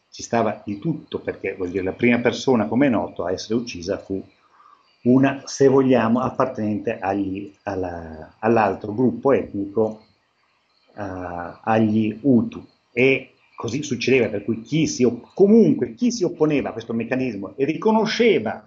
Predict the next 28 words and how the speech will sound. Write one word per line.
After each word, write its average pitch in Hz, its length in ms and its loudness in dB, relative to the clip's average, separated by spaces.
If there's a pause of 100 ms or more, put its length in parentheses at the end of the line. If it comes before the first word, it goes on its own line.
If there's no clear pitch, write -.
(140)
la 139 200 2
falsità 214 720 2
di 92 120 -14
questo 98 260 -12
meccanismo 110 1120 -10 (180)
di 113 120 -6
attribuzione 123 500 -2
agli 170 140 -4
altri, 104 520 -6 (160)
chiunque 254 340 4
si 185 100 0
opponeva - 1500 -6
a 113 40 -4
questo 165 200 -8
meccanismo 139 480 -4
veniva 135 240 -2 (640)
ammazzato, 110 560 -6 (140)
veniva - 440 -10
ammazzato, 120 520 -6
veniva 113 160 -4
massacrato, 110 440 -4
veniva 120 200 0
costretto - 480 0
ad 127 80 0
ammazzare 110 420 -2
il 95 60 -6
suo 101 140 -8
vicino. 90 420 -12